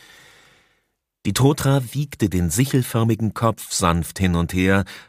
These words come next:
als wolle sie Amatae hypnotisieren. „Auf Urlan drei warst du die unumschränkte Königin des Dschungels“,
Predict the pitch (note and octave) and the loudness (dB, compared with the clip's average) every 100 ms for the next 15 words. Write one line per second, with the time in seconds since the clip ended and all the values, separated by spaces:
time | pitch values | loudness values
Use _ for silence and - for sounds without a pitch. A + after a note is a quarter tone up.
0 | _ G2+ G#2+ - G#2+ C3 C3 C#3 - G#2 | _ 0 0 0 0 2 0 -2 -2 0
1 | G2+ G2 G2+ F#2+ F#2+ G2 - G#2 G#2+ A2+ | 2 0 -2 -2 -2 -2 -4 -4 -2 -2
2 | A2+ B2 A#2 A#2 E2 C2 B1 - _ _ | -2 -4 -4 -4 -4 -6 -12 -14 _ _
3 | _ _ _ _ _ _ _ _ _ _ | _ _ _ _ _ _ _ _ _ _
4 | _ - D#2+ D#2 - - A2 A#2 A#2 G#2+ | _ -2 0 0 -4 -6 0 2 2 2
5 | G#2 F2 F#2 G#2+ D3 B2 A#2+ A#2 - G#2+ | 0 -2 -2 0 0 0 -2 -2 -4 -4
6 | G2 G2+ - A#2 C3+ A2 - F#2+ F#2+ F#2+ | -2 0 0 0 0 -2 0 0 0 -4
7 | - A2+ A2+ G2+ A2+ G#2 G2+ - - G2 | -2 0 2 2 0 2 0 -2 -2 0
8 | F#2 D2+ D2 - - | 2 0 -2 -6 -8